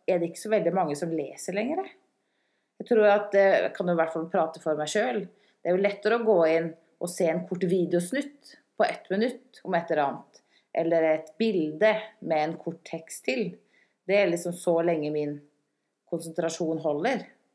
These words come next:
Og det har vi tenkt med denne boka, at det skal være så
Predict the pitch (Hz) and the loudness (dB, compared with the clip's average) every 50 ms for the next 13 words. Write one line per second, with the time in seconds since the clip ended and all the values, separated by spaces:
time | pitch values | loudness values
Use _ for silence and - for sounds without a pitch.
0 | _ _ _ _ _ _ _ _ _ _ _ _ _ - 185 180 180 170 - - | _ _ _ _ _ _ _ _ _ _ _ _ _ -6 -4 -4 -4 -6 -2 2
1 | 214 220 226 233 233 220 214 190 208 208 - 175 151 151 - - 160 165 160 160 | 2 4 4 4 2 2 2 2 0 0 -2 -2 -4 -4 -4 -4 -4 -2 -2 -2
2 | 156 151 143 147 - 190 214 208 190 175 175 - - 214 208 220 240 240 240 233 | -4 -4 -6 -4 -4 -2 -2 -2 -2 -4 -4 -2 -2 -2 0 0 0 2 2 0
3 | 254 285 285 - - 196 | 0 -2 -2 -2 0 2